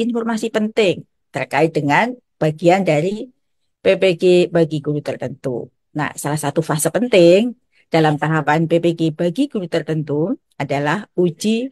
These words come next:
kompetensi peserta pendidikan profesi guru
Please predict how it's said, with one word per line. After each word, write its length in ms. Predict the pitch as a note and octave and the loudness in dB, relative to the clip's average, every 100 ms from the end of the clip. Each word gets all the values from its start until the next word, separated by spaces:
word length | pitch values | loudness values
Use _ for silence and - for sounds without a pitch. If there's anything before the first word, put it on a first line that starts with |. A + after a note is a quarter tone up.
| - | -4
kompetensi 800 | F3 D#3+ D3+ C3+ D3+ F3+ G#3+ C4+ | -4 -2 -2 -2 0 -2 -2 -6
peserta 800 | A#3+ - - - E3 F3 G3 B3+ - | -8 -8 -8 -2 -2 -2 -4 -6 -8
pendidikan 800 | D3+ D3 D3+ C#3+ E3 E3 F#3+ A3 | -8 -6 -6 -2 0 0 -2 -6
profesi 320 | D#3 D#3+ E3+ | -8 -10 -4
guru 480 | G#3 D4 A#3+ B3+ | 0 4 6 4